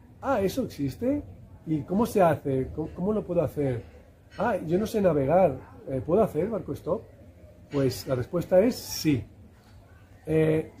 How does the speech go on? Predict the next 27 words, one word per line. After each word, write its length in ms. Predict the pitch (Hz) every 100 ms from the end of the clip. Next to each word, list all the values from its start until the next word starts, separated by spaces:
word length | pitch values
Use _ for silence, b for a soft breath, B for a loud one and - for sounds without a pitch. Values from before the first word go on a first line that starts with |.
| -
te 60 |
voy 80 | 165
a 20 |
explicar 420 | 190 202 190 220 -
cómo 220 | 160 175
lo 220 | 175 143
hacemos 260 | 123 143 147
nosotros, 560 | 139 180 190 226 226
cómo 180 | 143 123
lo, 360 | 120 120 117 110 107 104 - - -
cómo 180 | 127 117
lo 100 | 117
hemos 220 | 117 107
hecho, 260 | 143 196 196 - - - - -
pero 100 | 147
hay 80 | 139
muchas 300 | 156 175 160
formas 260 | 156 170
diferentes. 640 | 139 127 131 117 104 101 - - - - - - -
Nosotros 640 | 147 151 208 214 247 233 - - -
vamos 340 | 156 151 143
directamente 680 | 117 165 165 180 151 127 120 113 -
a 120 | 143
hablar 500 | 139 147 165 127 - - - -
con 100 | 143
el 140 | 165 185
capitán 560 | 185 147 143 180 262